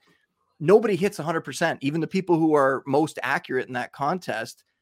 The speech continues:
No analyst is hitting a hundred percent of the time. So I think staying humble and making sure that you're leaving yourself open to really any outcome, realizing that you can be wrong about a lot of stuff, and we all are. I mean,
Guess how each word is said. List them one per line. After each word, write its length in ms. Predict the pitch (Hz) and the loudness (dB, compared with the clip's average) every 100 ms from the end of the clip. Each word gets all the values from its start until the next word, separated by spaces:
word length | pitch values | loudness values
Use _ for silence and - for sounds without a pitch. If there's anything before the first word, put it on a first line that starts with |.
| _ 131 | _ 0
No 200 | 170 226 | 2 2
analyst 440 | 180 214 170 143 | 0 -6 -6 -8
is 100 | 139 | -10
hitting 200 | 175 - | -10 -8
a 20 | |
hundred 180 | 135 151 | -8 -8
percent 280 | 135 131 139 | -8 -8 -6
of 80 | 120 | -6
the 80 | 107 | -8
time. 340 | 151 156 104 | -4 -4 -4
So 320 | - 117 117 - | -8 -6 -6 -6
I 100 | 160 | -2
think 220 | 208 208 _ _ | -2 -2 _ _
staying 360 | - 208 226 | 0 2 2
humble 520 | 196 190 185 190 180 _ _ _ 156 | 2 2 4 2 0 _ _ _ -4
and 120 | 151 | 0
making 300 | 165 170 170 | 0 0 -4
sure 240 | - 175 | -2 0
that 160 | 160 139 | 2 0
you're 100 | 139 | -2
leaving 280 | 135 147 143 | -4 -4 -6
yourself 340 | 131 143 123 - | -2 -2 -2 -2
open 480 | 139 135 131 120 | -4 -2 -4 -4
to 260 | 180 127 123 | -8 -6 -4
really 340 | 135 160 135 - | -2 -2 -4 -6
any 300 | 156 151 - | -6 -6 -4
outcome, 580 | 135 143 - 147 147 143 _ _ | -2 -2 -2 -2 -2 -8 _ _
realizing 640 | - 143 147 147 135 131 135 | -2 4 6 4 2 -6 -6
that 200 | 120 - _ _ | -6 -8 _ _
you 120 | 131 | -10
can 300 | 139 139 151 | -10 -6 -4
be 140 | 160 165 | -2 -2
wrong 340 | 143 147 160 | 0 0 0
about 240 | 160 156 156 | 0 2 2
a 60 | |
lot 240 | 147 147 156 | 2 0 0
of 80 | |
stuff, 280 | - 151 160 | 2 0 0
and 140 | 120 120 | -6 -8
we 140 | 123 | -8
all 400 | - 131 156 156 | 0 2 4 4
are. 400 | 135 147 156 170 | 2 2 2 0
I 80 | 127 | -4
mean, 320 | 127 127 123 | -6 -8 -10